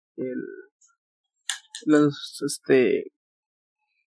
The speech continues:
la música, o sea, la verdad todo me gustó, pero ahorita como que,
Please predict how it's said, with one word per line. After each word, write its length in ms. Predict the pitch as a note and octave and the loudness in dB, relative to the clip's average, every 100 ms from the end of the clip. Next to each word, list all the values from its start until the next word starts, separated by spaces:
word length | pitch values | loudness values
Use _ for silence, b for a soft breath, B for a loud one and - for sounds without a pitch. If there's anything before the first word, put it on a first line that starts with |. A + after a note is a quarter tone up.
| _ - | _ 6
la 80 | |
música, 500 | A#3 G#3 G#3 - G#3 | 6 6 4 10 12
o 40 | G3 | 12
sea, 120 | G#3 | 12
la 80 | F#3+ | 12
verdad 260 | G#3+ B3+ B3+ | 12 12 12
todo 160 | B3 | 12
me 120 | B3 G#3+ | 12 10
gustó, 540 | E3 - G#3+ B3 B3+ - | 6 8 10 10 8 10
pero 140 | G3+ | 12
ahorita 200 | G3 A3 | 12 10
como 180 | F#3+ F3 | 6 -2
que, 200 | D#3+ C3+ | -2 -2